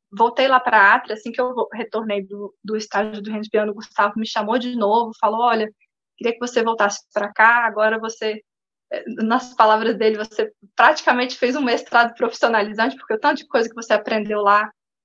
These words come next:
é realmente algo, assim, muito, uma carga, uma bagagem muito, muito grande, muito importante, queria que você voltasse pra cá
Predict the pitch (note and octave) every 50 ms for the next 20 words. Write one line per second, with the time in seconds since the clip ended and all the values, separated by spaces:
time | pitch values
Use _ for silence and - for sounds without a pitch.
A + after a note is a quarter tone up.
0 | _ - - G3+ G3+ A3+ A3 A#3 A#3 A3+ G#3+ A3 A3 - - G#3+ G3+ G#3 G3+ G3+
1 | G#3+ G#3+ G#3+ G3+ G3 G3+ G3+ - - G#3+ G#3 G#3 G3+ G3+ G3 G#3+ A3+ A#3+ B3 -
2 | C4 A#3+ A#3 A3+ G#3 G#3 G#3+ G#3+ _ _ _ _ _ _ _ _ _ _ _ _
3 | - B3 A3+ G#3+ G#3 G#3 - - G#3+ G#3+ A3 A#3+ G3+ G#3 G3+ G#3 G#3 G3 G3+ G3+
4 | G3+ G#3 G#3 G3+ G3+ G#3 G#3+ G#3 G#3+ A3+ A3+ - A#3 A3+ G#3+ G3+ - G#3 G#3+ G#3+
5 | G#3+ - G3+ G3+ G#3 G#3+ A3+ A3 G#3+ G#3+ G#3+ A#3 A3+ - - A#3 A#3+ - - A3
6 | A3+ A#3+ B3 - - - A3 A3 - - A3 A3 - - A3 A3 A3 A3 - G#3+
7 | - - - - - - G#3+ - G#3+ A3 B3